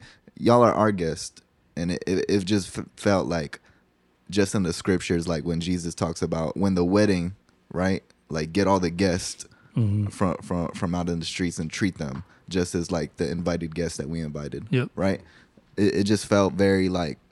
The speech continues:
Speaker 1: h-, super hospitable.
Speaker 2: Yep.
Speaker 1: And that's, like, the one thing that I keep focusing on,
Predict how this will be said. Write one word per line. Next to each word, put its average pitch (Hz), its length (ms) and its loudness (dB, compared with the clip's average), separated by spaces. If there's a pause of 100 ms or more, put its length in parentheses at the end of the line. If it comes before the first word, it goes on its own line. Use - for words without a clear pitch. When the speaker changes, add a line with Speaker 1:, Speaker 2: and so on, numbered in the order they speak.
(140)
Speaker 1:
h-, 95 80 -10 (180)
super 95 320 0
hospitable. 85 600 -4 (240)
Speaker 2:
Yep. 113 160 -2 (160)
Speaker 1:
And 95 100 2
that's, 107 140 4
like, 104 160 4
the 92 80 2
one 95 220 4
thing 90 360 -2 (200)
that 85 120 -2
I 85 80 -2
keep - 220 -2
focusing 113 440 0
on, 120 240 -2